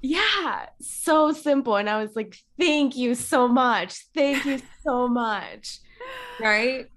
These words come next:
Speaker 2: Wow. I love
Speaker 1: And
Speaker 2: that.
Speaker 1: yeah, it, it was, and it was, it was such a beautiful thing, like, to, to, to make the choice, to make the choice, to make that decision outside of my mind.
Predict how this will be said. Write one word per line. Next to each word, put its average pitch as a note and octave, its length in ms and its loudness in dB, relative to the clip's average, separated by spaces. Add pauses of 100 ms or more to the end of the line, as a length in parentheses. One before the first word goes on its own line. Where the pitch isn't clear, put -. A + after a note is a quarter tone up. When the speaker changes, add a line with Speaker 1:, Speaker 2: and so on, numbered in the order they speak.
(180)
Speaker 2:
Wow. A3 1040 -18
I C#4 60 -20
love C4+ 100 -8
Speaker 1:
And A3+ 520 2
Speaker 2:
that. - 260 -14 (500)
Speaker 1:
yeah, C#4 800 -2 (100)
it, C4 160 -2
it C4+ 120 -6
was, C#4 400 -6
and A#3 120 -4
it A#3 80 -2
was, B3 280 -6 (840)
it B3 80 -4
was B3 160 -2
such C4 200 -2
a C4+ 60 -2
beautiful A3+ 420 -6
thing, G#3+ 400 -6
like, F3+ 240 -6
to, F3+ 520 -8 (180)
to, G3 200 -8 (140)
to B3 100 -2
make A#3+ 400 4
the A#3+ 80 -6
choice, - 540 -8
to A#3+ 160 -4
make A3 520 -2
the G#3+ 100 -8
choice, - 840 -14 (1800)
to A3+ 140 -2
make A3+ 360 0
that A3 220 -2
decision F#3+ 680 -8
outside A3 640 -4
of G#3 140 -10
my F3 160 -8
mind. F3+ 840 -12